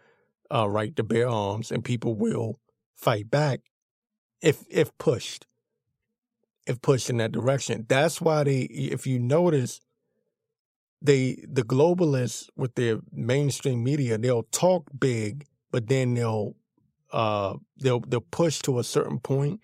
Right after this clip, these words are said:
but then they'll ease off. Why? Because they don't really want the people to completely, uh, revolt. They don't want a complete revolt. What they want is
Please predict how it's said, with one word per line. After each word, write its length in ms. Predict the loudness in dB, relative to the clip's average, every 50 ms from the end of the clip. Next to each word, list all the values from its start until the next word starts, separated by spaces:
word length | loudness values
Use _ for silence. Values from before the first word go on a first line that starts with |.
| _ _ _ _ -4
but 140 | -2 0 2
then 140 | 2 2
they'll 200 | 2 2 0 0 -2
ease 400 | -2 -2 -2 -2 -2 -2 0 2
off. 400 | 4 4 4 2 0 -2 -6 -10 -8
Why? 320 | -2 0 2 2 2 0 -2
Because 340 | -2 -4 0 0 0 0 2
they 120 | 0 -2
don't 380 | 0 0 2 2 2 2 0 0
really 300 | 0 0 0 0 -2 -2
want 480 | -2 -2 0 0 0 0 0 -2 -4 _ _ _ _ _ _ _ _ _ _ _ _ _ _ _ -12
the 80 | -10
people 320 | -4 -2 -2 0 0 0 0
to 140 | 0 -2 -2 -6 -14 _ _ _ _ _ -4
completely, 1120 | -2 0 0 -2 -4 -8 -4 0 2 2 2 2 -2 -2 -2 -2 0 0 -2 -4 -6 -12 _ _ _ _ _ _ _ _ _ _ _ _ _ _ _ _ _ _ _ _ _ _ _ 0
uh, 260 | 2 2 4 4 2
revolt. 520 | 0 0 -2 0 2 2 2 2 0 -4 -10 _ _ -4
They 140 | -2 2 2
don't 160 | 4 4 4
want 140 | 2 0 0
a 40 |
complete 640 | -2 -4 -6 -6 -6 -6 -4 -2 0 0 0 -2 -6 -8
revolt. 440 | -6 -4 -2 2 2 2 2 2
What 140 | 0 0 0
they 120 | 0 0 0
want 420 | 0 0 0 2 2 2 0 -2 -2
is 420 | -2 -2 -2 -2 -4 -4 -8 -14